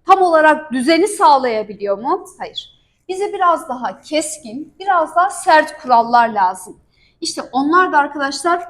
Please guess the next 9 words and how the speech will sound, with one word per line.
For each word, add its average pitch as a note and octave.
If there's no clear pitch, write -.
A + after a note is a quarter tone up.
hukuk E4
kuralları C4+
olacak. G3+
Peki -
hukuk G4+
kurallarının C4+
özelliklerini D#4+
yazmaya D#4+
başlayacağım. D4+